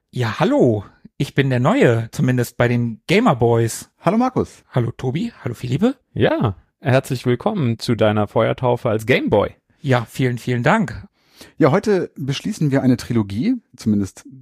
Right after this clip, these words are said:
Speaker 2: gehe ich mal davon aus, dass wir das tun. Denn wir haben
Speaker 3: <laughs>
Speaker 2: schon zweimal zusammengesessen, um Gameboy-Spiele zu besprechen. Und zwar nicht irgendwelche, sondern Gameboy-Spiele, die sich in, in dem Fall meinem Besitz befunden haben. Und dazu haben wir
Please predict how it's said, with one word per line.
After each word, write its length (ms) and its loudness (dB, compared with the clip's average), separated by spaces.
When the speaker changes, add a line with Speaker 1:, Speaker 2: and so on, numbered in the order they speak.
Speaker 2:
gehe 220 -2
ich 40 -8
mal 120 0
davon 200 -4
aus, 200 -6
dass 140 -12
wir 80 -8
das 120 -8
tun. 320 -2
Denn 80 0
wir 80 6
haben 100 4
Speaker 3:
<laughs> 20 4
Speaker 2:
schon 200 2
zweimal 340 2
zusammengesessen, 760 0
um 380 0
Gameboy-Spiele 640 2
zu 100 -20
besprechen. 580 -8
Und 180 -8
zwar 200 -4
nicht 160 0
irgendwelche, 600 0
sondern 340 2
Gameboy-Spiele, 640 0
die 260 0
sich 360 -6
in, 240 -2
in 80 -4
dem 160 0
Fall 140 -2
meinem 400 4
Besitz 320 0
befunden 420 0
haben. 260 -2
Und 120 -4
dazu 280 -6
haben 160 -4
wir 240 -4